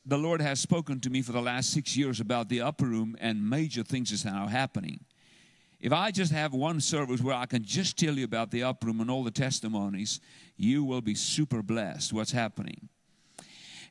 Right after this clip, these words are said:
And, um, so the Lord said to me, "I want you to read them the book of Acts." I said, "Lord, that's all you want me to do? Just read the book of Acts?" I said, "That'll be nice,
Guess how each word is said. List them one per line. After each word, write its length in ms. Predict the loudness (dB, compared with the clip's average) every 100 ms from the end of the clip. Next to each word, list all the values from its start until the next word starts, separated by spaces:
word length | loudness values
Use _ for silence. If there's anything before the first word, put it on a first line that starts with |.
| 0
And, 320 | 2 4 2 2
um, 480 | 2 0 -6 -10 -16 _ _ _ _
so 240 | -2 2 2
the 100 | 2
Lord 220 | 2 2
said 180 | 0 2
to 60 |
me, 80 | 2
"I 120 | 2
want 260 | 2 0 0
you 60 |
to 120 | 2 2
read 220 | 0 0
them 180 | -2 0
the 80 |
book 220 | 2 2 2
of 160 | 0
Acts." 320 | 2 0 0
I 80 | 0
said, 220 | 0 0
"Lord, 220 | 0 0 0
that's 180 | 0 2
all 160 | 2
you 80 | 0
want 160 | 0 0
me 100 | 0
to 120 | 2
do? 240 | 0 0
Just 260 | 0 0 2
read 220 | 0 0
the 80 | 0
book 160 | 0
of 100 | 0
Acts?" 400 | 0 0 -2 -4
I 80 | -2
said, 240 | -2 -2 0
"That'll 220 | 0 0
be 100 | 0
nice, 480 | 0 0 0 -4